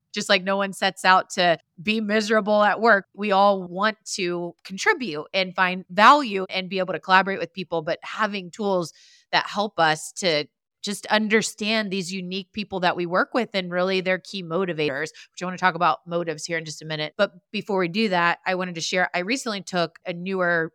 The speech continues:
tool to me called the Y O S. And I remember that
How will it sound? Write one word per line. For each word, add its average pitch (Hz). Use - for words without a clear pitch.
tool 180
to 170
me 170
called 160
the 160
Y 160
O 151
S. -
And 175
I 180
remember 180
that 170